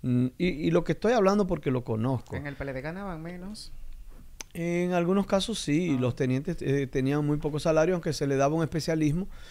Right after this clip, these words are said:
Speaker 1: más o menos igual que ahora. Eh, realmente el tema de la policía es complejo, porque por un lado tú tienes generales y coroneles que en el salario nominal dice que ganan setenta mil, pero luego tienen el especialismo y ganan doscientos cincuenta mil por otro lado.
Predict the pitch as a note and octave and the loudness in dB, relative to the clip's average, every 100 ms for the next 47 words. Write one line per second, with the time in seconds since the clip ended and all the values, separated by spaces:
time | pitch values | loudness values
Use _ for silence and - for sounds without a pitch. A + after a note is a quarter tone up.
0 | - - F3+ A#3 A3 G#3 F#3 E3+ E3 C#3+ | -16 -6 0 2 2 2 6 4 6 6
1 | C#3 E3+ D#3+ C3 A#2 A#2 A2+ A2 C3 C3 | 8 8 6 6 4 2 0 2 2 4
2 | D3 D#3+ D#3+ E3+ C#3+ B2+ B2 C#3+ D#3 D#3+ | 4 2 0 -2 -2 -4 2 2 4 2
3 | D3+ D#3 D#3 D3+ C#3+ C#3 D3 - C3+ B2 | 2 4 2 0 -2 -2 -4 -4 -4 -2
4 | C#3+ C#3+ A#2 C3+ - - - - B2+ C#3 | 2 4 4 0 -8 -20 -20 -8 -4 -2
5 | B2+ B2+ B2+ D#3 E3+ E3 D#3 D#3+ E3 C#3+ | 0 0 0 0 4 6 8 6 4 -2
6 | B2+ C#3 C3 C#3+ C#3+ C3+ B2+ B2+ D3 D3+ | -4 0 2 2 2 2 2 4 2 2
7 | D#3+ D#3 D3+ D#3 B2 - - - - - | 0 0 2 2 2 0 -10 -20 -20 -20
8 | - C3+ B2+ B2 - A#2+ A#2 D3 D#3 D#3+ | -4 0 2 0 2 2 2 2 0 0
9 | E3 E3 D#3+ C3+ C3 C#3 C3 B2+ C#3+ D3+ | 0 0 0 0 -2 -2 0 2 2 0
10 | C3 C3 C#3 C3+ D#3 D#3 D#3 E3+ D#3+ D3 | 0 -2 -2 0 0 0 -2 -2 0 2
11 | C3+ C#3 C#3+ C#3+ C#3+ C#3+ D3 C3 D#3 D3 | 2 2 0 0 0 -2 -4 -4 -2 -2
12 | C#3+ F3+ D#3 B2+ C3+ C3+ A#2+ C3+ A#2+ A#2+ | -2 -2 -2 -2 0 -2 -2 -2 -4 -4
13 | A#2 B2 A#2+ B2 C3 B2+ B2 C3 E3+ D#3+ | -4 -2 -2 -2 -2 -4 -2 2 4 4